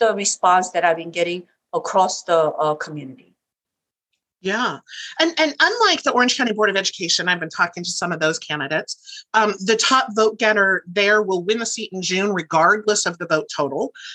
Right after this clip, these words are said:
Speaker 2: We, we had in twenty twenty somebody who only got thirty-three percent of the vote, who won the election in the primary election. But, but in this race, like all the Orange County offices, district attorney, sheriff, if it,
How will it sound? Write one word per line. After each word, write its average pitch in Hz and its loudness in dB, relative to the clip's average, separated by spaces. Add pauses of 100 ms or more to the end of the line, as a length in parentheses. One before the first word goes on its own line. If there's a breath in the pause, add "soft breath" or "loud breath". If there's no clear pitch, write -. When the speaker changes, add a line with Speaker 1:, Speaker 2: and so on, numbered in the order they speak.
(140)
Speaker 2:
We, 170 2
we 170 2
had 175 2
in 175 2
twenty 175 0
twenty 170 -2
somebody 170 -2
who 165 -8
only 175 2
got 180 2
thirty-three 202 0
percent 156 0
of 139 -4
the 143 -4
vote, 147 -2
who 147 -2 (360 loud breath)
won 180 2
the 165 2
election 156 0
in 165 -6
the 151 -6
primary 160 0
election. 147 -6 (400 loud breath)
But, 269 0
but 262 2
in 277 4
this 392 2
race, 180 0
like 190 0
all 190 2
the 220 0
Orange 190 0 (100)
County 190 -4 (320 loud breath)
offices, 175 0
district 180 -4
attorney, 175 0 (260 loud breath)
sheriff, 175 2
if 180 -2
it, 175 0